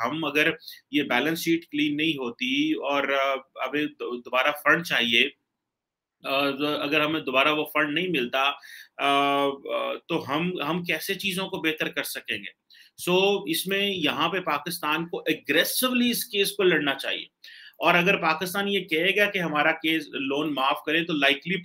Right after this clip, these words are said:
possibility कि हमें छह महीने, एक साल मिल जाए, क्योंकि हमारे पास इस वक्त problem ये आई है कि दो परसेंट जीडीपी तो already नीचे जाएगी, Infrastructure इतना बड़ा खड़ा करना है, तो already लोग जो एक, एक, एक अच्छे,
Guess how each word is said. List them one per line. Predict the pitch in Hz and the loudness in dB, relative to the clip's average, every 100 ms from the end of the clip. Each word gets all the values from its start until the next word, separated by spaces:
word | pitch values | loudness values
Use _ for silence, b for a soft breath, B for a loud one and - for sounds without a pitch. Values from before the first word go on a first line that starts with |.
| 160 | -4
possibility | - 131 123 131 135 165 180 - b b _ 175 | -4 -4 0 0 2 0 0 -8 b b _ -2
कि | |
हमें | 127 135 180 185 | 0 0 0 0
छह | 147 147 165 | 0 2 2
महीने, | 156 147 151 | 0 0 0
एक | 175 175 147 151 | 0 2 2 0
साल | - - 131 139 151 | -4 -6 0 2 2
मिल | 131 135 | 0 0
जाए, | 127 123 | 4 2
क्योंकि | 113 139 170 | 2 -4 -6
हमारे | 135 120 127 151 | -6 -2 2 2
पास | 165 165 156 | 2 0 -2
इस | 151 160 | -8 -12
वक्त | 156 160 | -12 -8
problem | 135 120 131 143 | -4 -2 -4 -2
ये | 139 | 0
आई | 113 120 | 0 2
है | 139 175 B B B _ | 2 0 B B B _
कि | 185 | -4
दो | - 143 175 | 0 2 2
परसेंट | 180 180 196 175 | 2 0 0 0
जीडीपी | 151 156 180 190 | 0 2 0 0
तो | 180 151 | -2 0
already | 185 208 208 | 4 6 4
नीचे | 202 185 196 | 2 0 0
जाएगी, | 175 151 143 139 - b _ 202 | 0 0 -2 -8 -16 b _ -2
Infrastructure | 214 180 196 - 180 175 220 | -2 0 0 0 -4 2 2
इतना | 208 202 190 | 2 0 0
बड़ा | 175 175 | 2 0
खड़ा | 175 160 | 0 0
करना | 151 147 139 139 | 0 -2 -2 -2
है, | 135 b b - | -4 b b -8
तो | 190 147 | -6 2
already | 160 185 214 220 214 | 4 6 6 4 2
लोग | 185 190 175 | -2 -2 0
जो | 196 | 2
एक, | 196 185 - | 2 -2 -4
एक, | 170 170 | -4 -2
एक | 165 - | -4 -4
अच्छे, | 147 - 190 185 | -8 -2 0 -2